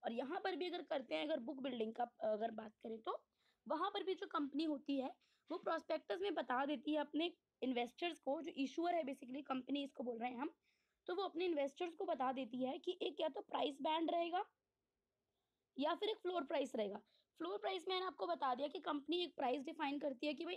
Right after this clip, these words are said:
इसके ऊपर या फिर इससे आगे आपको जाना है। और अगर हम बात करें प्राइस बैंड की, तो प्राइस बैंड क्या होता है अगर हम देखें तो वो अभी आपको नीचे वाले में पता चलेगा। तब तक को वीडियो को देखते रहो, अगर पसंद आ रही है तो लाइक करो, शेयर करो और चैनल को ज़रूर सब्सक्राइब करना।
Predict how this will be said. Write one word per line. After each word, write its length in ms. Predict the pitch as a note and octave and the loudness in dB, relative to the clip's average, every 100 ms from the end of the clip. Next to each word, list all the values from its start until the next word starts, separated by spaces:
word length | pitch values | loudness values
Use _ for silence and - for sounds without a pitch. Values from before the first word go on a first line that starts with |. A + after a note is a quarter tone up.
| - | -6
इसके 380 | - - - F#4 | -10 -8 -4 -2
ऊपर 360 | E4+ - A4+ | -2 -2 -2
या 120 | F4 | -2
फिर 160 | C#4+ E4+ | -2 -4
इससे 240 | D4+ - | -6 0
आगे 220 | F4+ C4 C4+ | 2 2 2
आपको 300 | A#3 - C4 | 0 0 -2
जाना 280 | A3 G3 G3 | -2 -4 -4
है। 120 | G3 _ _ _ _ _ _ _ _ _ - | -6 _ _ _ _ _ _ _ _ _ -2
और 140 | F4+ | 0
अगर 140 | F#4+ | 2
हम 200 | G4 G4+ D#4+ | 0 0 2
बात 260 | D4+ E4 | 2 0
करें 180 | - F#4 G4+ | -2 -4 -4
प्राइस 340 | - B3+ F4 D4+ | -2 0 0 0
बैंड 320 | C#4+ B3 A3+ | -2 0 -4
की, 160 | - | -6
तो 120 | D4+ D4+ | -6 -8
प्राइस 420 | - D#4 D#4+ E4+ | -2 0 0 0
बैंड 320 | D#4 F#4+ F4+ | -2 -2 -2
क्या 120 | D4+ E4 | -2 0
होता 340 | C#4+ C#4 C4+ | 0 0 0
है 300 | C4 C4 A#3+ C4 - | 0 0 0 -2 -4
अगर 240 | B3 C4+ | -4 -2
हम 140 | C#4+ C4+ | -2 -2
देखें 240 | B3+ D4 | -2 -4
तो 120 | C#4+ | -4
वो 100 | D4 | 0
अभी 160 | D4+ C#4+ | 2 2
आपको 260 | C4+ B3+ C4 | 0 0 -2
नीचे 240 | C4+ C4+ | -2 0
वाले 200 | C4+ C4 | 0 0
में 100 | C4+ | 0
पता 200 | C4 B3 | -4 -4
चलेगा। 320 | B3+ B3 A#3+ C4+ | -4 -4 -2 -4
तब 200 | - A#3+ | -8 -12
तक 100 | C4 | -8
को 100 | - | -4
वीडियो 220 | B3+ B3+ C4 | -2 0 0
को 100 | C#4 | 2
देखते 340 | A3+ A3+ - | 0 0 0
रहो, 180 | C#4 C#4+ | 2 2
अगर 120 | C#4+ C4+ | 0 -6
पसंद 280 | B3 C#4 C4+ | -10 -4 -2
आ 80 | B3+ | 0
रही 120 | C4+ | 0
है 100 | D4 _ _ _ C4+ | -4 _ _ _ 0
तो 40 | |
लाइक 260 | C#4 C#4 - | 2 0 2
करो, 180 | D#4 E4+ | 0 0
शेयर 320 | - D#4+ D#4+ | -2 0 0
करो 220 | C#4+ D#4+ | 2 0
और 320 | - - C4+ | 0 2 0
चैनल 280 | D4+ E4+ C4+ | 0 0 -2
को 120 | C#4 | -2
ज़रूर 240 | C#4+ B3+ C#4 | 0 0 0
सब्सक्राइब 440 | D#4 - C#4+ C4+ | -4 -2 0 0
करना। 240 | A#3+ C4+ | 2 0